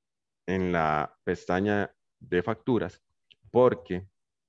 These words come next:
ustedes pueden importar una carga con una factura X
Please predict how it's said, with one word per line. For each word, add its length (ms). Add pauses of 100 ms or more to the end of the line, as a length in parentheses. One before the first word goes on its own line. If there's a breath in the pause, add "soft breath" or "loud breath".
(200)
ustedes 640 (160)
pueden 800
importar 540
una 160
carga 260
con 140
una 140
factura 440
X 380